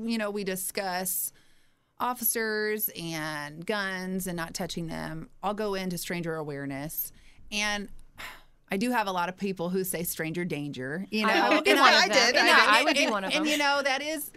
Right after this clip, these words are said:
Speaker 1: that is true. But
Speaker 2: Do we not say that anymore? Is
Speaker 1: well,
Speaker 2: that not the thing to
Speaker 1: a
Speaker 2: say?
Speaker 1: lot of people do say it
Speaker 3: But I guess
Speaker 1: still.
Speaker 3: not all strangers are danger.
Speaker 1: That's right. And that's what I
Speaker 3: So
Speaker 1: try to, like, kind of reiterate.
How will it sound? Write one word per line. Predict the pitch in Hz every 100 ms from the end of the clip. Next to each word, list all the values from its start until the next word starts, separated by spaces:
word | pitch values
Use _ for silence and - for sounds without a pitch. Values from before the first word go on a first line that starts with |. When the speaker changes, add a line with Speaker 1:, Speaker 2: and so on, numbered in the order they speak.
| _
Speaker 1:
that | 247 262
is | 262
true. | - 190 139 85 - - - _ -
But | 185 240 175 160 170
Speaker 2:
Do |
we | 240
not | 269 254
say | 254 226
that | 240 233
anymore? | 240 240 240 254
Is |
Speaker 1:
well, | 370 214
Speaker 2:
that | 311
not | 214
the |
thing | - 415
to | 339
Speaker 1:
a |
Speaker 2:
say? | 392
Speaker 1:
lot | 392 523
of | 494
people | 339 294 247
do | 208 214
say | - 131 101
it | -
Speaker 3:
But | 381
I | 427
guess | 466
Speaker 1:
still. | 453
Speaker 3:
not | 339
all | 277 285
strangers | 320 269 214 202 185
are | 175
danger. | 156 143 147
Speaker 1:
That's | 330 339
right. | 330 254 208
And | 247
that's | 285 -
what | 285
I | 254
Speaker 3:
So | 277
Speaker 1:
try | 254 226 226
to, | 220
like, | 208 190
kind | - 214 196
of | 175 170 165
reiterate. | 180 196 196 160 151 147 160